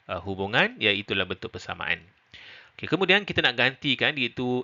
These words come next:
X sama dengan empat, Z sama dengan tiga enam dan Y sama dengan lapan dalam persamaan. Kita gantilah Y sama lapan,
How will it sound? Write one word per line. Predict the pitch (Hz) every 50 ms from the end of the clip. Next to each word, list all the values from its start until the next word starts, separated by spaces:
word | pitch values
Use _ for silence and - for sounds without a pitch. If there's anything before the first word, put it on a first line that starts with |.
| - -
X | 120 117 107 -
sama | - 98 98 92
dengan | 92 101 117
empat, | - 170 170 175 175 175 - _ _ _ _ - 117
Z | 107 120 113 107
sama | - 110 101 - 95
dengan | 90 92
tiga | 90 95 95
enam | 101 123 139 165 180 208 247 - - - _ _ - _ _ _ _ _ _ _ 110
dan | 113 110 110 110 107
Y | 107 113 110 107
sama | 104 - 101 95 95
dengan | 95 95 95 101 -
lapan | - 175 196 180 143
dalam | 135 131 131 127 123 123 - -
persamaan. | 117 113 110 - - 107 92 90 87 87 85 90 87 87 85 85 85 85 85 87 90
Kita | - 95 104
gantilah | 104 107 107 - 113 104 104 95
Y | 92 95 90
sama | - - 90 90 92
lapan, | 113 131 147 - - 139 131 131 127 131 131